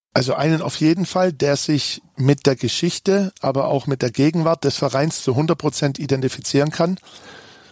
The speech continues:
ähm, der es wertschätzt, dass man hier in Ruhe arbeiten kann, der weiß, dass es hier nicht um den Mittelpunkt geht eines einzelnen Mitarbeiters oder einzelnen Spielern, dass die Mannschaft das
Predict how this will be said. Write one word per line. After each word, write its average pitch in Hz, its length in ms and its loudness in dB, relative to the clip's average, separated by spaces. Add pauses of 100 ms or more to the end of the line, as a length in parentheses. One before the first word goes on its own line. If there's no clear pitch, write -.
(180)
ähm, 131 420 0 (200)
der 147 220 4
es - 220 -6
wertschätzt, 170 600 0
dass 139 160 -2
man 139 100 -2
hier 139 160 2
in 131 80 0
Ruhe 131 260 2
arbeiten 151 460 0
kann, 185 340 -4 (840)
der 147 360 2
weiß, 151 460 0
dass - 420 -4
es - 380 -6
hier 143 160 4
nicht 156 200 -2
um 170 120 -4
den 143 120 0
Mittelpunkt 151 440 0
geht 156 240 0
eines 139 300 -2
einzelnen 131 600 -2
Mitarbeiters 160 640 0
oder 131 180 -2
einzelnen 131 340 -2
Spielern, 170 480 0
dass 143 180 -2
die 139 140 0
Mannschaft 151 640 -2
das - 400 -8